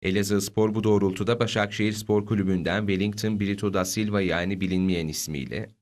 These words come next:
Elazığspor bu doğrultuda Başakşehir Spor Kulübü'nden Tom'la her konuda anlaşma sağlayarak bir yıl opsiyonlu, iki yıllık sözleşme imzaladı. Brezilyalı futbolcu akşam saatlerinde Bolu'ya gelen Başkan Selçuk Öztürk'le yaptığı görüşme sonrası imzayı atarken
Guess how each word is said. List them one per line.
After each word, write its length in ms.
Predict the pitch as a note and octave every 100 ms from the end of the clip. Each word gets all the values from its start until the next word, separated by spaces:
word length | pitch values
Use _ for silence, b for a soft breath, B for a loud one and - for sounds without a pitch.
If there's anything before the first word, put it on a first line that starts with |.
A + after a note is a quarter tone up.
| _ _ _ _ _ _ _ _ _
Elazığspor 720 | - G2 G#2 G#2 G#2 - A2 A2+
bu 100 | A#2
doğrultuda 580 | A2 G#2 G2 G2+ A#2
Başakşehir 560 | A2 G#2+ A2 G#2+ G#2+ G#2
Spor 360 | G#2 - G#2 G#2
Kulübü'nden 760 | G#2+ F#2+ F#2 F2+ D#2+ D#2+ B2
Tom'la 420 | B2 A#2 G#2 E2+ A2+
her 200 | G#2+ G#2+
konuda 300 | G#2+ F#2+ G#2+
anlaşma 420 | G2 F#2 F#2 F#2
sağlayarak 680 | F#2 D2+ C#2 C2 E2 G#2+ - B -
bir 120 | G#2
yıl 180 | G#2 F2+
opsiyonlu, 680 | F2 D2 - D2 A#1 E2 - B B
iki 240 | F#2 -
yıllık 240 | G#2 A2
sözleşme 480 | - G#2+ G2+ F#2+ F#2
imzaladı. 640 | F2 E2 F2 E2 E2 F2+ - _ _ _ -
Brezilyalı 500 | G#2 G2+ G#2+ G2+ F#2+
futbolcu 480 | F#2+ F2+ G2 G2 G#2+
akşam 320 | G2 A2 G2+
saatlerinde 600 | G2+ F#2+ G2 F#2 F#2 A2
Bolu'ya 280 | G#2 G2+ F#2+
gelen 380 | F#2 E2+ F#2 G2+
Başkan 340 | F#2+ - F#2+
Selçuk 380 | G2+ F#2 F#2 -
Öztürk'le 320 | F#2 F#2+ F#2
yaptığı 360 | F#2+ F2 - F2+
görüşme 400 | F2 E2+ - E2+
sonrası 420 | F2 D#2+ E2+ A2+
imzayı 380 | G2 F#2 E2 C#2+
atarken 560 | - D2+ D2+ C2+ F#2+